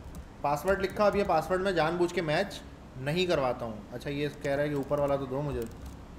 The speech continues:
password not match हो गया। अच्छा, अब इसको, password को मैं match कर देता हूँ,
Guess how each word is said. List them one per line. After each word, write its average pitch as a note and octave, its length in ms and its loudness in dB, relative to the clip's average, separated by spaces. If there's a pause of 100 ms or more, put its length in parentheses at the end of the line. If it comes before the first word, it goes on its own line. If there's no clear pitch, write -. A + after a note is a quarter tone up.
(1300)
password D3+ 380 2
not C#3+ 260 2
match A#2+ 200 -4
हो A2 60 -6
गया। G2 180 -10 (460)
अच्छा, C#3+ 140 -2
अब E3+ 180 2
इसको, G#3 200 2
password G3 380 4
को G3+ 80 4
मैं G3+ 80 4
match F3 240 4
कर F#3+ 120 2
देता F3+ 200 2
हूँ, F3 120 -2